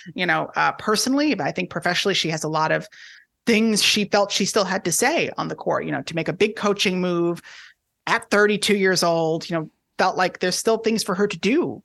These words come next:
And, um, she's doing it. <laughs> I mean, some really good players she's beaten at both of these tournament, not tournaments, not just Garcia. She beat Vondrousova. She beat Muchova, who sh-, Cirstea was quick to point out, no, they're not top twenty right now, but they're, you know, former Slam finalists, semifinalists, you know, has a clean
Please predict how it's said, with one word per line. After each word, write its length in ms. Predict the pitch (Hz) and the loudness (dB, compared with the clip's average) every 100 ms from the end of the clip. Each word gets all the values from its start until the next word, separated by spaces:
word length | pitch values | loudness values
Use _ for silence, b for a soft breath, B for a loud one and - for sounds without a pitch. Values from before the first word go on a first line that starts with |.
| - | -6
And, 340 | 160 156 156 | -4 -2 -2
um, 440 | 165 151 151 156 143 _ - | 0 2 0 -2 -10 _ -6
she's 240 | - 185 | -2 -2
doing 320 | 165 190 349 | 2 2 2
it. 160 | 170 - _ | -4 -10 _
<laughs> 80 | 202 | -4
I 120 | 269 | -2
mean, 240 | 247 277 220 B B | 2 0 0 B B
some 220 | - 226 | 0 0
really 280 | 202 247 262 | 4 4 4
good 180 | 240 240 | 2 0
players 380 | - 240 254 151 | 2 2 2 0
she's 180 | 156 143 | -4 -4
beaten 240 | 160 - | -6 -6
at 80 | 151 | -4
both 160 | 156 | -4
of 60 | 170 | -4
these 160 | 160 156 | -6 -6
tournament, 320 | 156 147 135 | -4 -6 -2
not 200 | 170 180 - | -2 -2 -8
tournaments, 420 | - 180 160 147 | -4 -2 0 0
not 160 | - 196 | 0 0
just 300 | - 190 - B B B | 0 -2 -4 B B B
Garcia. 480 | - 180 - 247 220 | 0 2 2 2 2
She 180 | - 160 | 0 -2
beat 200 | 160 165 | -4 -2
Vondrousova. 560 | 175 170 240 - 160 | -2 2 2 2 0
She 120 | 110 180 | -4 -4
beat 140 | 170 | -2
Muchova, 500 | 196 302 - 123 - | 0 0 -2 -4 -2
who 160 | 160 151 | -2 -2
sh-, 160 | - - _ | -4 -10 _
Cirstea 300 | 175 - 165 | -6 0 0
was 140 | 165 | 0
quick 160 | - 214 | -2 -4
to 80 | 196 | -2
point 240 | 214 226 | 2 4
out, 160 | 208 170 | 2 2
no, 200 | 180 202 | 2 4
they're 140 | 202 | 4
not 160 | 208 - | 2 2
top 200 | 214 - | 0 0
twenty 200 | 220 214 | 0 2
right 180 | 196 | 2
now, 240 | 170 294 214 | 4 4 4
but 160 | 214 | 2
they're, 240 | - 202 202 B B | 2 2 2 B B
you 120 | 233 | 0
know, 80 | 180 | 0
former 300 | 185 202 190 | 2 2 2
Slam 240 | - 185 | 2 0
finalists, 500 | 180 180 185 185 185 | 2 2 4 2 2
semifinalists, 680 | 185 175 170 180 180 180 - | 0 2 2 2 0 0 -2
you 80 | 202 | -2
know, 80 | 170 | -2
has 180 | 190 | -2
a 60 | - | -4
clean 580 | - - 208 214 220 | -8 -2 2 2 2